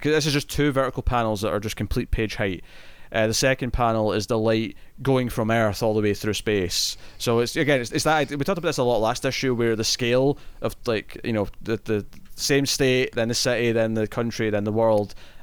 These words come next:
then the planet, uh, you know, in this context of space. This is kinda the same idea, on a, a much smaller scale, but it's just the sense that, oh, we get the beam going from the city into the sky, and then we get the beam going from Earth into space, and it shows.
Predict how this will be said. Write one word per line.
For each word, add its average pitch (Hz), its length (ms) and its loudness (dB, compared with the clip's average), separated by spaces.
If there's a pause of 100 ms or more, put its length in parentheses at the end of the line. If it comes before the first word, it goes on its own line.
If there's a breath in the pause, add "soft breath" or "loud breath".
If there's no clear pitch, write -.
then 110 220 0
the 107 60 -2
planet, 117 440 0 (400 loud breath)
uh, 107 320 2
you 110 100 0
know, 107 60 0
in 117 100 0
this 113 120 -2
context 110 320 -4
of 104 40 -6
space. 113 380 0 (220 loud breath)
This 135 120 -2
is 139 80 -4
kinda 131 160 2
the 123 60 0
same 120 200 0
idea, 110 360 2
on 107 40 0
a, 117 40 2 (100)
a 185 40 2
much 220 180 2
smaller 123 240 2
scale, 120 320 2
but 117 120 0
it's 120 140 0
just - 160 -2
the 120 80 0
sense 113 380 0
that, 113 180 0 (220 loud breath)
oh, 135 120 4
we 131 80 2
get 147 200 0
the 135 80 0
beam 131 240 2
going 135 180 4
from 127 100 -10
the 131 60 0
city 120 260 2
into 120 120 -2
the 135 80 0
sky, 117 380 2
and 110 120 -2
then 110 60 2
we 110 60 0
get 107 120 -2
the 117 80 -2
beam 113 220 2
going 113 160 2
from 113 160 -4
Earth 117 320 0
into 98 160 -2
space, - 680 -2 (280)
and 107 140 0
it 101 80 -2
shows. 113 440 0